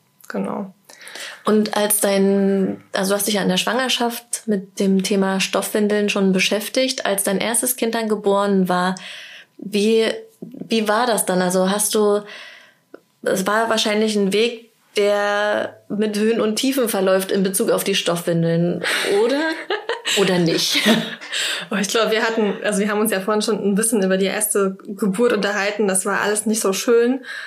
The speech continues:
Speaker 1: Und tatsächlich waren die Stoffwindeln für mich so eine Art, ja, Glücksmoment im Tag. Ich hab mich richtig aufs Wickeln gefreut.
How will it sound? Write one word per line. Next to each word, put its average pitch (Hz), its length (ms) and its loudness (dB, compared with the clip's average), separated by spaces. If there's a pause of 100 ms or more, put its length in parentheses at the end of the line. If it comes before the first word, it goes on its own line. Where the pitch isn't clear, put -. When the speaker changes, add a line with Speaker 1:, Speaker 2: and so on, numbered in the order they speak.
(220)
Speaker 1:
Und 226 180 2
tatsächlich 226 580 0
waren 214 220 0
die 202 80 2
Stoffwindeln 196 600 0
für 202 120 -2
mich 190 420 2
so 196 260 0
eine 196 260 0
Art, 196 460 -2 (460)
ja, 196 140 -4 (100)
Glücksmoment 202 800 2
im 202 160 0
Tag. 196 420 -2
Ich - 120 -6
hab 208 100 -6
mich 214 260 -2
richtig 254 360 0
aufs 214 180 -2
Wickeln 208 300 0
gefreut. 214 640 -2